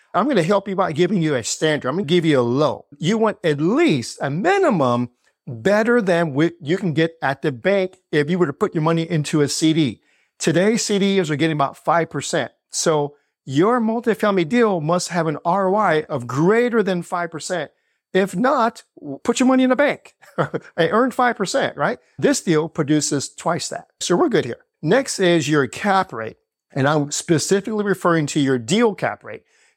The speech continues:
Your deal cap rate must be greater than the market cap rate,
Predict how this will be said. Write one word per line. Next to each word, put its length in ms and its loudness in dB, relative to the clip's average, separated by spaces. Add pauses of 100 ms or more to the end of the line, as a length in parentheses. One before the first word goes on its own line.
Your 240 2
deal 440 0
cap 360 -2
rate 240 -2 (300)
must 360 0
be 140 2
greater 600 0
than 420 -2
the 140 0
market 520 0
cap 300 -10
rate, 180 -10